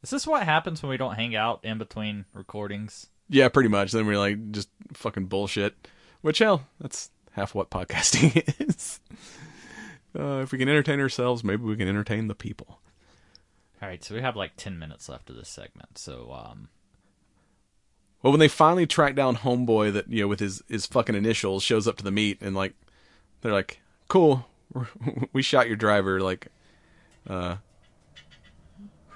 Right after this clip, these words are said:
Speaker 2: what's up with the whole, like, stealing the missiles thing?" He's like, "Yeah, yeah, I, it was just a business thing. I, I didn't, uh, kill your friends."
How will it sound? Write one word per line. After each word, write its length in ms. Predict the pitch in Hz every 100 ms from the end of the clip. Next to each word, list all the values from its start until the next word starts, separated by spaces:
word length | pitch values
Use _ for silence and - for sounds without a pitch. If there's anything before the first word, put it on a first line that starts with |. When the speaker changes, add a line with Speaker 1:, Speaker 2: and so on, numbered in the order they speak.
| - _ _ _ _ _ _ _ _ _ _ -
Speaker 2:
what's 160 | - 113
up 100 | 143
with 100 | 117
the 60 | 110
whole, 240 | 113 107
like, 120 | 104 -
stealing 240 | 135 113
the 60 | 104
missiles 320 | 120 104 90
thing?" 300 | 101 92 110
He's 100 | 156
like, 160 | 190 247
"Yeah, 180 | 311 202
yeah, 200 | 190 180
I, 260 | 170 - 156
it 200 | - -
was 160 | 220
just 180 | 220 196
a 40 |
business 320 | 135 175 135 -
thing. 220 | 113 101
I, 80 | 139
I 260 | 139 135
didn't, 420 | 160 143 123 120 120
uh, 180 | 110 104
kill 180 | 127 110
your 80 | 101
friends." 400 | 110 110 117